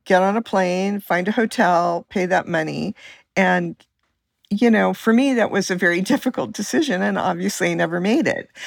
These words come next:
But there are a lot of people who made that decision, and not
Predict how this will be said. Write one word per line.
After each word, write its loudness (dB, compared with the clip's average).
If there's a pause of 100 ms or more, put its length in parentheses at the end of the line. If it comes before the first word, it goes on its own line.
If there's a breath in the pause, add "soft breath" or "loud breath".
(300 loud breath)
But 4
there 4
are -4 (400)
a 4
lot 2
of -6
people -8 (540)
who 4
made 2
that 2
decision, 0
and 2
not 0